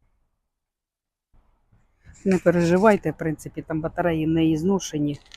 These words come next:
Догляд, хранення, квартирно-, к-, квартирно-коридорне або квартирно-кухонне. Продаю із-за того, просто мені нужні деньги і все.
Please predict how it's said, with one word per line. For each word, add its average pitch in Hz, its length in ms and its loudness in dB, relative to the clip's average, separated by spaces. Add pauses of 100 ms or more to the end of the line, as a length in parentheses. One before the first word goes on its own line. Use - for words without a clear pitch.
(1400)
Догляд, 170 460 6 (360)
хранення, 170 920 2 (280)
квартирно-, 170 540 0 (160)
к-, 165 200 -2 (100)
квартирно-коридорне 175 1300 0 (400)
або 170 100 0
квартирно-кухонне. 170 1600 2 (480)
Продаю 190 500 4
із-за 175 200 2
того, 185 320 0
просто 165 320 -4
мені 175 200 6
нужні 160 360 2
деньги 139 440 -4
і 147 140 -2
все. 135 320 -8